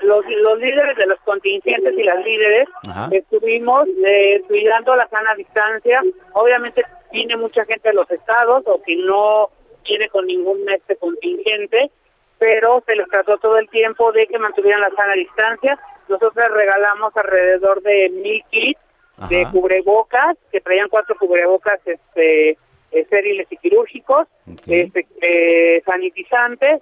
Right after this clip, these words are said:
Speaker 1: y gel antibacterial.
Speaker 2: Ok.
Speaker 1: Este, simplemente para recordarles a las personas, sobre todo aquellas personas que veíamos sin cubrebocas, recordarles, "Ten, mira, te regalo, por favor, cuídate, protégete tú, que protegiéndote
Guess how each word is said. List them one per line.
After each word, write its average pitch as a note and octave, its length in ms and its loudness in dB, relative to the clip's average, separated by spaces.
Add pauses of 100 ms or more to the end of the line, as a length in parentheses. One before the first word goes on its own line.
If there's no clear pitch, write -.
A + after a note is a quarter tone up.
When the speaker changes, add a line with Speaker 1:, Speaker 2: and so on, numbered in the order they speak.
(140)
Speaker 1:
y G#3 240 -6
gel G#3 180 0
antibacterial. E3+ 720 -2
Speaker 2:
Ok. - 800 -20
Speaker 1:
Este, E3 420 -4
simplemente G#3+ 680 -2
para A3 500 2
recordarles F#3+ 520 -2
a G#3 100 0
las F#3+ 100 -2
personas, G#3 400 -2
sobre F3+ 220 2
todo G#3 160 2
aquellas A3+ 340 -2
personas A3 420 -2
que G3+ 60 -4
veíamos F3 420 -2
sin C4 160 -6
cubrebocas, G3+ 580 0
recordarles, E3 480 -6
"Ten, G#3+ 200 -4
mira, A3 160 -4
te F3 100 -6
regalo, F#3 400 -4 (300)
por E3+ 120 0
favor, F#3 320 0
cuídate, C4+ 580 -2 (360)
protégete F#3+ 540 -2
tú, C#4 220 0
que A3+ 120 -2
protegiéndote G3 560 -2